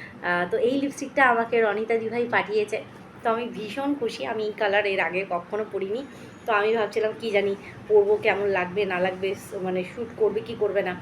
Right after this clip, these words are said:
শ্যুট নাকি স্যুট করবে কি করবে না সেটা বুঝতে পারছিলাম না। But, আহ,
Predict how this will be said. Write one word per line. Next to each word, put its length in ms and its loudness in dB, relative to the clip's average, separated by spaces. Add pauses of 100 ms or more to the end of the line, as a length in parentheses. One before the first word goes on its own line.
(640)
শ্যুট 400 0 (520)
নাকি 260 -2 (300)
স্যুট 400 -2
করবে 240 8
কি 220 -8
করবে 240 4
না 140 0
সেটা 240 2
বুঝতে 280 0
পারছিলাম 340 0
না। 180 -4
But, 260 0
আহ, 320 -2